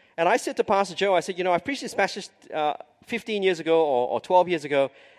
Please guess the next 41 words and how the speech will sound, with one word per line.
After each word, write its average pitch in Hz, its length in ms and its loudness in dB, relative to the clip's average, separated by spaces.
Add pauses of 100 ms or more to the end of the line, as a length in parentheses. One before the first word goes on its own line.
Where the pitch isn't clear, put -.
and 170 120 2
I'm 175 100 4
not 277 200 2
preaching 269 340 -4
it 240 80 0
the - 80 -10
same 202 240 -2
way." 196 360 -8 (1300)
Not 311 240 8
because 240 300 0
the 170 100 4
Bible 240 540 4
has 160 140 -2
changed, 147 320 -4
but 147 120 -4
because 139 240 -4
culture 156 400 0
has 113 160 -6
changed. 92 500 -14 (960)
Uh, 127 240 0
and 165 80 -4
so, 202 100 2
so 254 260 4
much 294 200 0
of 214 60 4
what 190 120 6
I 185 60 6
have 175 100 2
to 214 80 -6
say 220 240 0
is 147 80 -6
to - 60 -14
set - 260 -8
the - 60 -14
context - 600 -4
so 165 100 -4
that 151 120 -4
people 185 220 -8
don't 160 200 0
misunderstand 135 880 -8
me. - 200 -14